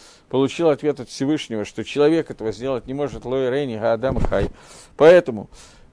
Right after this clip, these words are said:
вопрос задавать и входить в детали, это иногда бессмысленно, несмотря на то, что мы видели, что и вся книга Иов написана на эту тему, и в Гемарот эти вопросы поднимаются, и многие решоним и ахроним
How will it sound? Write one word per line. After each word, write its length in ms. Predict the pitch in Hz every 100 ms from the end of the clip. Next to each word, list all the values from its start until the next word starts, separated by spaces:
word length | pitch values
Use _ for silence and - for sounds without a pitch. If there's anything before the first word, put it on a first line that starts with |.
| _
вопрос 440 | - 120 151 226 180
задавать 560 | 175 165 196 190 - -
и 80 | 135
входить 400 | - 151 160 143
в 80 |
детали, 580 | 107 147 - 180 123 85 - _
это 320 | - 117 123
иногда 540 | 120 123 120 156 147 131 _ _ -
бессмысленно, 800 | 113 131 - 117 101 113 123 143 _ _ -
несмотря 400 | 117 160 180 180
на 60 |
то, 120 | 156
что 180 | 185 -
мы 100 | 143
видели, 420 | 147 160 135 117
что 420 | 107 - 113 98 85 _ _ _ _ _ _ -
и 120 | 143
вся 240 | - 160
книга 320 | 135 139 120
Иов 320 | 139 165 151 147
написана 480 | 139 131 131 131
на 100 | 127
эту 160 | 123 123
тему, 380 | - 123 113 113 _ - -
и 100 | 120
в 80 | 117
Гемарот 420 | 120 135 151 170
эти 200 | 147 -
вопросы 400 | 139 123 135 -
поднимаются, 720 | - 113 127 135 123 113 -
и 100 | 107
многие 640 | 120 147 156 135 139 135 127
решоним 520 | 117 - 160 156 139
и 60 | 127
ахроним 520 | 113 151 165 147